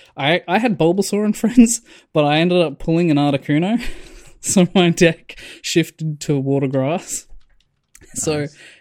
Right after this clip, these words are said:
Speaker 1: it was just like, "Oh, cool, m-, I've got my Venusaur," or, "Oh, cool,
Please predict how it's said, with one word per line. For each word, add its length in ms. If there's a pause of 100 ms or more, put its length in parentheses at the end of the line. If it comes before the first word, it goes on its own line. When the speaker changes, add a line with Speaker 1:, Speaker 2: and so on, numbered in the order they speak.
(160)
Speaker 1:
it 140
was 260
just 280
like, 400 (360)
"Oh, 140
cool, 500 (280)
m-, 200
I've 160
got 140
my 100
Venusaur," 640
or, 240
"Oh, 140
cool, 220